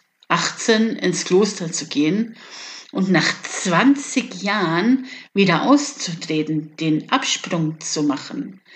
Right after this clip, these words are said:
in ein selbstbestimmtes Leben. Sie hat eine sehr spannende Mutgeschichte und ist eine beeindruckende Frau. Also lass dich gern drauf ein und hör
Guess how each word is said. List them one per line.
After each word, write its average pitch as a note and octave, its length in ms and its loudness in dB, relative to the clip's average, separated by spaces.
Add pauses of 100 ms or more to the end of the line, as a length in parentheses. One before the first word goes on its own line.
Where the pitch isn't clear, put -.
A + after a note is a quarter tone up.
(600)
in F#3+ 140 2
ein E3 120 2
selbstbestimmtes D#3+ 1400 0
Leben. C#3+ 540 -4 (640)
Sie - 220 0
hat A3 100 4
eine A3+ 180 2
sehr A3+ 440 4
spannende A3+ 680 0
Mutgeschichte G3 880 -2
und E3+ 160 -6
ist - 260 -8
eine F3 240 -2 (320)
beeindruckende A3+ 920 2
Frau. D#3+ 640 -2 (560)
Also F#3+ 220 2
lass G3+ 320 4
dich - 240 -4
gern B3+ 300 4
drauf G#3 360 0
ein A3 340 2
und F#3+ 360 -2
hör G#3+ 340 2